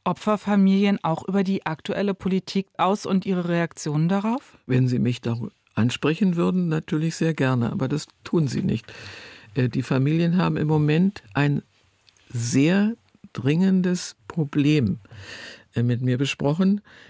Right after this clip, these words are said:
Speaker 2: nämlich eine frühzeitige Haftentlassung von Beate Zschäpe, die ja in Chemnitz im Gefängnis sitzt,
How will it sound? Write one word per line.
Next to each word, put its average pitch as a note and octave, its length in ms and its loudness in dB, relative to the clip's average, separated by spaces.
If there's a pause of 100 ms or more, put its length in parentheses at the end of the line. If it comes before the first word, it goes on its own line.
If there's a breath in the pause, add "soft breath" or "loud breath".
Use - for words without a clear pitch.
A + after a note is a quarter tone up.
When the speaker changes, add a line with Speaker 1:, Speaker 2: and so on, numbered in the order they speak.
Speaker 2:
nämlich F3 720 2
eine D3 240 0
frühzeitige D#3+ 1080 0
Haftentlassung C3+ 840 -2
von C#3 240 -2
Beate C3+ 500 -2
Zschäpe, A#2 420 -2
die C3+ 180 -2
ja B2+ 100 2
in B2+ 220 -2
Chemnitz D#3+ 640 -2
im D3 180 -4
Gefängnis C#3+ 640 -4
sitzt, - 360 -6